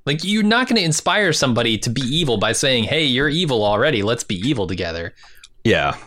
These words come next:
Speaker 2: But,
Speaker 1: That's,
Speaker 2: like, being a
Speaker 1: that's just not a
Speaker 2: survivor,
Speaker 1: thing.
Speaker 2: you know, like,
Speaker 1: Yes,
Speaker 2: "Hey, we sur-,
Speaker 1: certainly.
Speaker 2: this is the way we survived before, and we'll survive again, and yet we're gonna face certain death if we fa-,"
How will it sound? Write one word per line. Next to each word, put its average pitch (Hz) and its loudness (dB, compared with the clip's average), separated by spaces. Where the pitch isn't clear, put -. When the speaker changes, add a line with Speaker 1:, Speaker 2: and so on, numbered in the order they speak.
Speaker 2:
But, 214 4
Speaker 1:
That's, 240 4
Speaker 2:
like, 202 4
being 220 6
a 202 6
Speaker 1:
that's 180 4
just 131 4
not 98 4
a - 0
Speaker 2:
survivor, 320 0
Speaker 1:
thing. 294 -2
Speaker 2:
you 117 4
know, 101 4
like, 107 4
Speaker 1:
Yes, 143 4
Speaker 2:
"Hey, 143 2
we 143 4
sur-, 143 2
Speaker 1:
certainly. 120 2
Speaker 2:
this 131 2
is 127 0
the 127 4
way 113 4
we 107 4
survived 95 2
before, 85 2
and 82 2
we'll 85 2
survive 82 0
again, 78 0
and 73 -2
yet 82 -2
we're 85 2
gonna 85 2
face 82 0
certain 85 0
death 85 0
if 76 -2
we 78 -2
fa-," 82 0